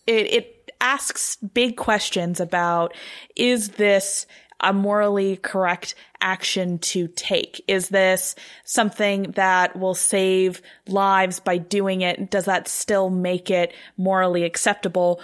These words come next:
Or are we setting ourselves up for a bigger, worse conflict by taking this action now? And I don't think it makes him feel so much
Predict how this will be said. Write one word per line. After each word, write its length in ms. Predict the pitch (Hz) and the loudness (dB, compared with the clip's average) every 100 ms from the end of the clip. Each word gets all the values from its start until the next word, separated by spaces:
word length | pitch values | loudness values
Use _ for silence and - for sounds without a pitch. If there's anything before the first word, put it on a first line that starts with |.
| - | -10
Or 240 | - 185 - | -2 0 2
are 160 | 202 | 2
we 140 | 208 202 | 2 0
setting 380 | - 208 196 190 | 0 0 0 0
ourselves 480 | 175 - 175 170 - | -2 0 -2 -2 0
up 240 | 190 - | 0 -2
for 220 | - 175 | -4 0
a 240 | 170 165 165 | 2 2 0
bigger, 560 | - - 185 185 175 | -4 -2 0 2 2
worse 340 | 170 180 175 - | 0 0 0 -4
conflict 720 | - 214 202 196 180 160 - | -6 -2 -2 0 -2 -2 -2
by 160 | 165 | -4
taking 440 | 165 - 180 175 175 | -2 -4 -4 -2 -2
this 180 | 165 - | -2 -4
action 520 | 165 160 - 160 156 151 | -6 -4 -4 -4 -4 -4
now? 520 | 156 147 - - - - - - | -2 -2 -2 -8 -10 -16 -20 -8
And 500 | 180 175 170 165 170 - _ - | -4 0 0 0 -2 -8 _ 0
I 100 | 247 | 0
don't 120 | 262 | 0
think 140 | 311 | 0
it 80 | 302 | 0
makes 180 | 262 247 | 0 -2
him 80 | 226 | -2
feel 220 | 240 214 | 0 -2
so 160 | 233 | -2
much 180 | 202 190 | -4 -4